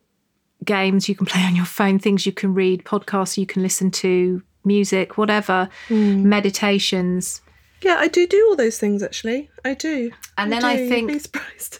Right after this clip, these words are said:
Speaker 2: <laughs>
Speaker 1: Well, no, I'm not surprised. But then I think if the thoughts keep coming in,
Speaker 2: Mm.
Speaker 1: then you use the app I told you about, or you use this pen and paper exercise we talked about.
Speaker 2: Mm.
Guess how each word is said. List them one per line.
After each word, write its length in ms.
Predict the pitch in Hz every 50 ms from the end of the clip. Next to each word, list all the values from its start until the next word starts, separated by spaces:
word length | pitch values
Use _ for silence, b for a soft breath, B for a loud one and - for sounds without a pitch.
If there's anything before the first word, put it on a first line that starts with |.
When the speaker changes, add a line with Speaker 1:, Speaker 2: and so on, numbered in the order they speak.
| - 427
Speaker 2:
<laughs> 140 | - _ -
Speaker 1:
Well, 260 | 233 240 269 277 269
no, 220 | 269 294 330 359 285
I'm 140 | 247 247 277
not 140 | 285 247
surprised. 380 | - 311 - - 240 214 208 -
But 120 | - 208
then 140 | 226 262 285 294
I 100 | 277 262
think 340 | - - 202 190 190 -
if 200 | 226 226 - -
the 80 | - 208
thoughts 380 | - - 269 277 262 247 - -
keep 280 | - - 240 - -
coming 320 | - - 220 208 208 196 190
in, 300 | 175 175 202 262 311 - _ _ _ _ _ _ _ _ -
Speaker 2:
Mm. 500 | 277 269 262 254 254 247 240 240 240 240 -
Speaker 1:
then 240 | 190 214 220 214
you 140 | 220 214 214
use 380 | 208 202 208 208 208 202 196 -
the 340 | - 202 190 190 190 185 - - - _ _ _ _ _ -
app 240 | 214 202 - -
I 100 | 208 185
told 320 | 180 - - 190 180 170 -
you 100 | 190 175
about, 360 | 175 185 180 175 180 180 - -
or 160 | 190 180 180
you 160 | 180 185 190 190
use 380 | 185 196 208 208 202 190 -
this 280 | - 190 190 - - - _ _ _ _ _ _ _ _ _ _ _ _ _ _ _ _
pen 220 | - - 220 208
and 100 | 196 196 196
paper 360 | - 208 202 196 - 196 180
exercise 640 | 170 - - - 190 - - 180 175 175 175 - -
we 80 | 185
talked 320 | 185 - 190 170 - - -
about. 420 | - 175 175 175 175 - - -
Speaker 2:
Mm. 540 | 285 269 269 262 254 240 226 233 233 240